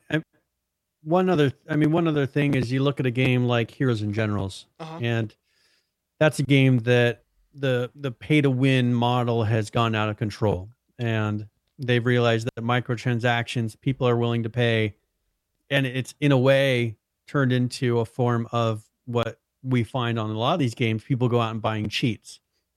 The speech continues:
Speaker 1: Uh, it, it, it's a s-, it's a company generated, you know, from the developer way for a person to buy a cheat. So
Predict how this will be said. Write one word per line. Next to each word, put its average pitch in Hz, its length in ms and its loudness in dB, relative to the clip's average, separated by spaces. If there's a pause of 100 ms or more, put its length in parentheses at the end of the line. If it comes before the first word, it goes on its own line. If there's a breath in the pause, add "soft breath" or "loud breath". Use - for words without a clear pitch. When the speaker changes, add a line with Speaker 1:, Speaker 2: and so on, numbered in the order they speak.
(440)
Speaker 1:
Uh, 110 120 -2 (200 soft breath)
it, 147 180 -6
it, 139 180 -8
it's 143 280 -4 (120)
a 123 360 0 (360)
s-, - 200 -20
it's 135 300 -12 (100)
a 123 340 -4 (1500)
company 139 520 0
generated, 113 880 -2
you 120 80 -10
know, 113 80 -4
from 139 200 -2
the 127 60 -2
developer 117 720 0 (440)
way 123 440 0
for 113 440 -2
a 113 80 -2
person 123 420 -2
to - 80 -4
buy 110 180 0
a 101 80 0
cheat. 104 380 -4 (600)
So 135 140 2